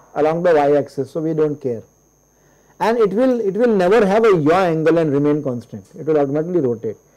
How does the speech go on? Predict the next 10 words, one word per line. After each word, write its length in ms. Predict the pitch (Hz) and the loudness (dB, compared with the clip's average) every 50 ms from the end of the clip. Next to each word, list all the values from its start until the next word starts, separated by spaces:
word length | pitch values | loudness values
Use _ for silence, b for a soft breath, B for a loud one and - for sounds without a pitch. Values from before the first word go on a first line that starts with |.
| b b b | b b b
But 160 | - 214 233 240 | -2 -2 0 0
it 120 | 208 - | -2 -2
can 120 | 240 240 202 | 0 0 0
have 180 | 196 214 262 262 | 0 2 0 0
a 60 | 254 | 0
pitch 320 | 262 - 269 294 294 - - | 0 0 -2 -2 -2 -4 -8
angle 320 | 208 202 196 180 170 160 | -6 -4 -2 0 0 2
which 180 | 156 165 165 - | 0 0 -2 -2
can 200 | 196 190 175 - | -4 -4 -4 -4
change. 380 | - 160 160 165 151 - - | -4 -4 -2 -2 -4 -6 -8